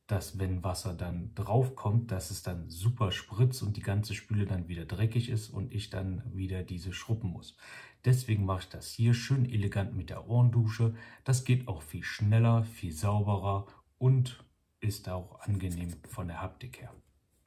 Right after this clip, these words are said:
Kommen wir nun zu der Spezifikation der Ohrendusche von Otto Waxol.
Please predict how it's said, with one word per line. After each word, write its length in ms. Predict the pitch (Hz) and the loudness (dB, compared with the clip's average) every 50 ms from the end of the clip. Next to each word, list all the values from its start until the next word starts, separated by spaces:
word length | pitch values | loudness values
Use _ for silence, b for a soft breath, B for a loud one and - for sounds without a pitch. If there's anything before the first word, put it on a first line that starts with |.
| _ | _
Kommen 200 | - - 190 196 | 2 4 6 8
wir 120 | 180 170 135 | 8 8 8
nun 200 | 131 127 123 120 | 8 6 6 6
zu 140 | - 127 113 | 6 4 4
der 160 | 101 95 90 | 4 4 0
Spezifikation 1120 | - - - - 127 117 - 120 113 120 120 113 113 110 - - - 120 120 120 117 117 | -4 -6 -6 -4 -4 -4 -4 -6 -4 -4 -4 -4 -4 -6 -8 -8 -6 -4 -2 0 0 0
der 200 | 104 95 - - | -2 -4 -10 -8
Ohrendusche 680 | 139 143 135 131 127 113 113 107 101 98 - 123 120 117 | -6 -4 -4 -2 -4 -4 -6 -6 -10 -10 -6 -4 -4 -4
von 320 | 117 - - 95 101 117 - | -4 -6 -12 -12 -14 -12 -10
Otto 300 | 113 110 - 113 110 104 | -10 -10 -6 -6 -6 -6
Waxol. 600 | - 123 - - - - 135 117 110 101 - | -6 -6 -4 -4 -4 -4 -4 -4 -6 -8 -10